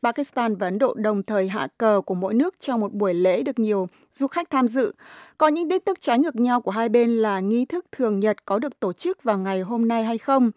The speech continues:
Buổi lễ bắt đầu trước hoàng hôn và hàng trăm người, kể cả những khách du lịch nước ngoài, thường tụ tập ở cả hai bên biên giới để chứng kiến. Ít nhất có hai phe phái Taliban nhận trách nhiệm trong vụ tấn công này. Một nhóm tách rời Taliban nói cuộc tấn công là để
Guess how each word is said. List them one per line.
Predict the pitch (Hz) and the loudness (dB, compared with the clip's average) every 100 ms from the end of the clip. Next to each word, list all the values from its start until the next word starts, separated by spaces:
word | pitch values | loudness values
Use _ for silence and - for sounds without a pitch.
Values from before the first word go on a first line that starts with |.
| - - - | -8 -20 -4
Buổi | - 202 | 2 4
lễ | 196 | 4
bắt | 247 311 | 2 0
đầu | 262 226 208 | 2 2 2
trước | 339 330 | -4 -2
hoàng | 254 | -2
hôn | 208 254 240 226 | 0 2 2 2
và | 214 | 0
hàng | 202 202 | -2 -4
trăm | - 262 254 | -2 2 2
người, | 240 208 | 2 0
kể | - 190 | 0 -4
cả | 196 180 | -4 -4
những | 170 - 277 | -6 -8 -6
khách | 330 339 | -8 -6
du | 285 262 254 - _ - | -4 -4 -4 -12 _ -4
lịch | 240 | 0
nước | 240 339 | 0 2
ngoài, | 311 254 226 190 - _ _ _ - | 2 2 2 0 -6 _ _ _ 0
thường | 269 214 | 2 2
tụ | - 139 | -2 -2
tập | - 220 | 0 0
ở | - 208 | 0 -4
cả | - 190 | -2 -6
hai | 208 226 | -4 -2
bên | 233 226 | 0 0
biên | 220 | 0
giới | 214 190 | -2 -2
để | 233 202 | -2 -4
chứng | 202 196 | -6 -4
kiến. | 208 190 262 - - - | -2 0 -2 -4 -20 -10
Ít | - 359 | -2 0
nhất | 370 381 - | 0 -2 0
có | 220 | -2
hai | 240 269 262 | 0 0 0
phe | 269 247 | -2 -4
phái | - 208 202 | -4 -4 -2
Taliban | 254 240 214 233 220 | 0 2 2 2 2
nhận | 220 - | 0 -4
trách | 320 311 | -8 0
nhiệm | 285 269 - _ | 2 2 0 _
trong | - 220 | -4 -4
vụ | 202 220 - | -4 -10 -6
tấn | 202 202 | -4 -2
công | 254 240 | 0 2
này. | 220 196 175 _ - - - | 2 0 -4 _ -20 -8 2
Một | 262 | 4
nhóm | 240 226 233 | 4 4 2
tách | 339 294 | 0 0
rời | 247 | -2
Taliban | 214 233 233 214 233 220 | 0 0 2 2 2 2
nói | 202 185 233 | 2 0 0
cuộc | 269 - | -4 -2
tấn | 202 190 | -2 -2
công | - 262 233 | 0 0 2
là | 214 | 0
để | 185 | -2